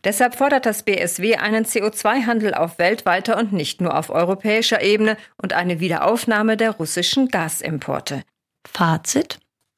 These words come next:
Speaker 1: Gemeinsam ist allen Programmen, dass sie schon fast verzweifelt versuchen, den Eindruck zu vermitteln, Klimaschutz tue niemandem weh und verlange auch keine Abstriche.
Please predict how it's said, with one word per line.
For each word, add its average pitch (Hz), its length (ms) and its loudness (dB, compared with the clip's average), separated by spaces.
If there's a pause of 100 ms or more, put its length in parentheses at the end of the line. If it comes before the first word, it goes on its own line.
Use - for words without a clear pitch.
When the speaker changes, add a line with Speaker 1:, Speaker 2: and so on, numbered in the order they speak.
Speaker 1:
Gemeinsam 254 560 4
ist - 280 -6
allen 240 240 4
Programmen, 196 480 0
dass 220 140 -2
sie 240 100 0
schon 226 180 0
fast 226 300 -4
verzweifelt 254 560 -2
versuchen, 240 520 2
den 202 120 0
Eindruck 220 460 0
zu 214 140 -2
vermitteln, 208 480 0
Klimaschutz 226 720 0
tue 214 280 2
niemandem 185 640 2
weh 214 180 2
und 220 140 -2
verlange 185 540 -2
auch - 200 -6
keine 170 400 -2
Abstriche. - 600 -6